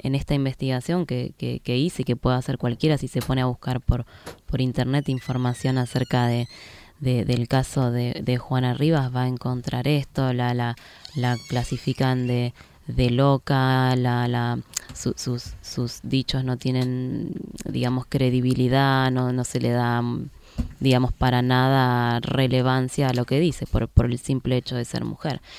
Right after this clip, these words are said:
Y si vemos esto, si seguimos con el mismo análisis que, que traíamos de antes, si la mujer está en el ámbito de la casa, está encerrada, está, eh, digamos, alejada de la sociedad, también es,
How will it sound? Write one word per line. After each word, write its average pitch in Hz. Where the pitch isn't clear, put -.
Y -
si 131
vemos 143
esto, 165
si 123
seguimos 135
con 139
el 127
mismo 139
análisis 135
que, 123
que -
traíamos 127
de 123
antes, 143
si 131
la 120
mujer 127
está 135
en 127
el 123
ámbito 127
de 123
la 123
casa, 139
está 131
encerrada, 135
está, 123
eh, 123
digamos, 123
alejada 127
de 131
la 123
sociedad, 135
también 127
es, 123